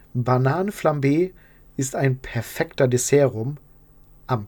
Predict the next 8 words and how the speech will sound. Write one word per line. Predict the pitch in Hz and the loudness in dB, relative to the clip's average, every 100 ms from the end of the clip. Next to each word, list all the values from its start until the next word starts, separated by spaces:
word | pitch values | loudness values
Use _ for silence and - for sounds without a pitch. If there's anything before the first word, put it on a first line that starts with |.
| - | 2
besten | 135 131 - 131 | 2 2 -4 -6
zu | - | -6
Schokoladenkuchen | 120 123 127 127 127 123 - 127 135 | -4 -2 2 2 2 -2 -4 -4 -2
oder | 127 127 110 | -2 -2 -2
Waffeln. | - - - - _ - - _ - _ - _ _ _ _ - - - | -8 -14 -16 -20 _ -20 -20 _ -20 _ -20 _ _ _ _ -20 -20 0
Ihr | 147 | 4
Lieben, | 151 147 - | 4 2 0
ich | 135 - | -2 -2